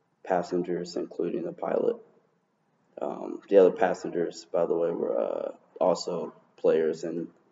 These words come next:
family from the, uh, um, from the team. Kobe was taking his daughter to go play, uh, in a tournament.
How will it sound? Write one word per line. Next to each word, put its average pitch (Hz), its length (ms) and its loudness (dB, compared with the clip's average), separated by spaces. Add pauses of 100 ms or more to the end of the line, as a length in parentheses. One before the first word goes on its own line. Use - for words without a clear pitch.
(600)
family 92 680 10
from 95 300 6
the, 85 200 4
uh, 82 300 0 (720)
um, 50 400 -12 (1800)
from 85 460 0 (440)
the - 80 -20
team. 76 640 -2
Kobe 82 500 0
was 80 320 -8
taking - 360 -6
his 80 100 -10
daughter 78 480 -4 (760)
to - 100 -6
go 90 200 6
play, 90 520 0 (340)
uh, 50 400 -12 (1400)
in - 100 -6
a 80 80 -4
tournament. 87 540 -8